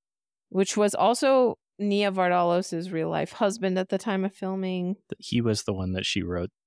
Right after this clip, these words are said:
Speaker 2: that this movie is based on the story
Speaker 1: <laughs>
Speaker 2: of, like, her marrying.
Speaker 1: Yeah.
Speaker 2: Unfortunately, they did divorce in twenty eighteen.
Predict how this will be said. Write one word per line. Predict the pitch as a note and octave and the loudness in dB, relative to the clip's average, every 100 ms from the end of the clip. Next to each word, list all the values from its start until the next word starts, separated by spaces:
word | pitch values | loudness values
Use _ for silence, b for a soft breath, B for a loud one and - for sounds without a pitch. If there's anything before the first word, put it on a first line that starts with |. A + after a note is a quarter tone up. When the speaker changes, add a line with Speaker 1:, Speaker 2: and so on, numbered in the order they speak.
| _ _ _ _ _ _ _ _ | _ _ _ _ _ _ _ _
Speaker 2:
that | G#2+ | -2
this | A2 G2 | 0 0
movie | A#2 G#2+ G2+ F#2+ | 0 0 2 0
is | F2+ | -2
based | F#2 E2 - | -4 -4 -4
on | - D#2 | -6 -4
the | G2 | -4
story | - - E2+ - | 0 0 2 0
Speaker 1:
<laughs> | |
Speaker 2:
of, | - A#2+ | -2 -2
like, | D2 D#2 - - | -4 -4 -8 -2
her | F#2+ D#2+ | -2 -2
marrying. | D#2+ C2 G#1 - - | -4 -4 -4 -4 -2
Speaker 1:
Yeah. | G3+ F3 D3+ F#3+ - _ _ _ - | 0 2 2 -2 -8 _ _ _ -4
Speaker 2:
Unfortunately, | A2+ A2+ - F#2+ F2+ | 0 0 0 -2 -2
they | F2 | -6
did | E2 E2+ | -8 -8
divorce | - - - - | -8 -6 -6 -4
in | - | -4
twenty | - - - | -4 -4 -4
eighteen. | - - - - | -6 -6 -6 -6